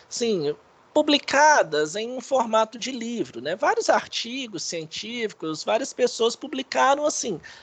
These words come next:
avulso, né? Em avulso e por aí vai.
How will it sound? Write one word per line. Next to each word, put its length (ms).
avulso, 680
né? 140
Em 120
avulso 640
e 60
por 180
aí 160
vai. 260